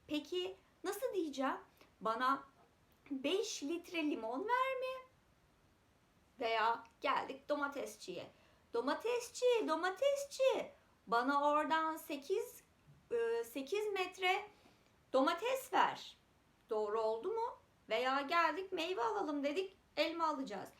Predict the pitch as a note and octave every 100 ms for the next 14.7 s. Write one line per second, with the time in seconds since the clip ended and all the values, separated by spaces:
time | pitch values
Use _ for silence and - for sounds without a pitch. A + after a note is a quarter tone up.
0 | - - - - G#4 G#4+ A4 G4 - -
1 | _ - _ - C4 D#4+ F4+ B4+ A#4+ F#4
2 | - E4 F4 C5 C#5 G4+ F4+ A3 - _
3 | - A#3+ B3+ C#4 D#4 G#4 B4+ C#5 A4+ C4+
4 | - _ - C4+ - D4 D4 - - _
5 | _ D4+ F4 F#4 F#4 E4+ D4 C4+ - C4
6 | D#4 C#5 - _ _ _ _ - G#3 G#3+
7 | A3 D#4+ E4+ - - - _ - A3+ B3
8 | C4 B3+ C4+ C4+ D4 F4+ C#5 - _ _
9 | _ _ _ _ _ _ _ C4 C#4+ C4+
10 | F#3+ F#3 - - - - - F#4+ C#5 -
11 | G4+ - - - B3 A#3+ B3 - E4+ C5+
12 | - _ E4+ F4+ G#4+ A4+ C5 - C5 B4
13 | G#4 C#4+ F3+ - - _ _ _ - G#3+
14 | F4 G#4+ G#4 F4 G#3+ C4 -